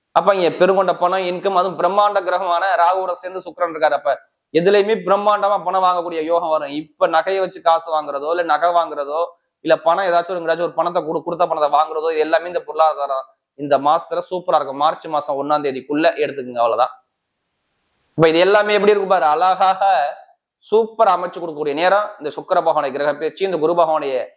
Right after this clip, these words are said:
வக்ர நிவர்த்தி பயிற்சி உங்க வாழ்க்கையை மாத்தக்கூடிய நேரமா வருது, பாத்துக்குங்க.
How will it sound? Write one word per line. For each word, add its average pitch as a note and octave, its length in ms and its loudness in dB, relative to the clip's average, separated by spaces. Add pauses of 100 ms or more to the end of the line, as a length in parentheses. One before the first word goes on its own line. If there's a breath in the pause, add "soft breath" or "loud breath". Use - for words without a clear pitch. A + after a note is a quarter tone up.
(280)
வக்ர E3+ 200 2
நிவர்த்தி E3 340 -2
பயிற்சி D3+ 220 -4
உங்க F3 160 2
வாழ்க்கையை E3+ 580 -2
மாத்தக்கூடிய D#3 720 -2
நேரமா D3 340 0
வருது, C#3 200 -2 (140)
பாத்துக்குங்க. C3 480 -2